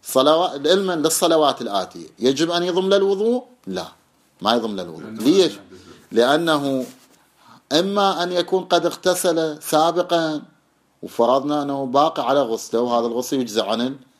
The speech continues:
Speaker 1: الجنابة، وهذا الغسل الثاني شي يصير؟ يجزع عن الوضوء، هذا الغسل الثاني هيك يصير، فيقدر أن يدخل بصلاة العصر بلا حاجة إلى وضوء، لأنه لم يحدث بالعصر.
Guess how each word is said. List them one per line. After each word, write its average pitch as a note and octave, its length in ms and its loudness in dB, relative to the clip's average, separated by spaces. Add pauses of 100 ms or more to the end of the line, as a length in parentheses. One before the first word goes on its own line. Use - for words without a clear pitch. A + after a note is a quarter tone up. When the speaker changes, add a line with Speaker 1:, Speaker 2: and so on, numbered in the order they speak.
(540)
Speaker 1:
الجنابة، G2+ 480 0
وهذا D3 280 4
الغسل F#3+ 320 0
الثاني D#3+ 380 0
شي F3 100 -4
يصير؟ E3 240 -4
يجزع C#3 300 -2
عن B2 140 0
الوضوء، F#2+ 340 -4
هذا D3+ 200 2
الغسل F#3 300 -2
الثاني E3 360 -2
هيك C3+ 200 -8
يصير، E2 260 -12 (680)
فيقدر E3+ 680 2
أن G3 160 -8 (320)
يدخل D3 360 0
بصلاة A#2+ 520 0
العصر F#2 360 -10 (760)
بلا D#3+ 220 4
حاجة D#3+ 400 0
إلى B2 120 4
وضوء، F2+ 340 -2 (540)
لأنه G2+ 380 -4
لم E3 200 2
يحدث C#3 320 -4
بالعصر. E2 400 -10